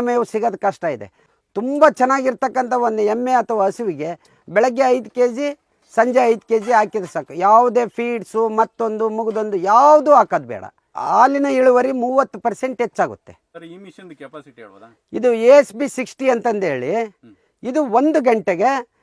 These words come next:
Speaker 1: ನಾಲ್ಕು ಟನ್ ಬೇಲ್ ಮಾಡುತ್ತೆ. ಫುಲ್ಲಿ ಆಟೋಮೆಟಿಕ್.
Speaker 2: ಸರ್, ಒಂದೊಂದು ಬೇಲು ಎಷ್ಟು ಕೆ ಜಿ ಇರುತ್ತೆ?
Speaker 1: ಒಂದೊಂದು ಬೇಲು ಐವತ್ತರಿಂದ ಅರವತ್ತು ಕೆ ಜಿ ಬರುತ್ತೆ.
Speaker 2: ಅದು ಸರ್, ಹಾರ್ವೆಸ್ಟಿಂಗ್ ಎಷ್ಟು ಚಾಪ್ ಆಗುತ್ತೆ, ಅದು ಎಷ್ಟು ಎಂ ಎಂ?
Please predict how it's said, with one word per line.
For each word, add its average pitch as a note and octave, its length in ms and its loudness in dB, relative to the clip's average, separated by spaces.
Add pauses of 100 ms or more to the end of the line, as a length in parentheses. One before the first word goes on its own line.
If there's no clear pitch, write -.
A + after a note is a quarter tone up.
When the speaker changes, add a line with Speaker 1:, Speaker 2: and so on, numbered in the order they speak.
(140)
Speaker 1:
ನಾಲ್ಕು C4 540 2
ಟನ್ A3+ 300 -2
ಬೇಲ್ C4 280 6
ಮಾಡುತ್ತೆ. C#3 540 -6 (320)
ಫುಲ್ಲಿ D4 320 2
ಆಟೋಮೆಟಿಕ್. A#3 760 2 (200)
Speaker 2:
ಸರ್, D3+ 120 -18
ಒಂದೊಂದು E3 420 -18
ಬೇಲು D#3 280 -16
ಎಷ್ಟು C#3 220 -20
ಕೆ C3 120 -20
ಜಿ G#2+ 100 -20
ಇರುತ್ತೆ? G#2 420 -20 (120)
Speaker 1:
ಒಂದೊಂದು C4+ 360 0
ಬೇಲು C4 320 6
ಐವತ್ತರಿಂದ C4+ 600 2
ಅರವತ್ತು A3+ 360 0
ಕೆ A3+ 140 -2
ಜಿ A3+ 120 -6
ಬರುತ್ತೆ. C#3+ 380 -8 (220)
Speaker 2:
ಅದು F3+ 160 -20
ಸರ್, E3+ 180 -18
ಹಾರ್ವೆಸ್ಟಿಂಗ್ C#3+ 600 -14
ಎಷ್ಟು C3+ 480 -20
ಚಾಪ್ C3 280 -18
ಆಗುತ್ತೆ, A2 260 -20
ಅದು G#2 100 -20
ಎಷ್ಟು A2 260 -20
ಎಂ A2+ 120 -20
ಎಂ? G#2+ 220 -20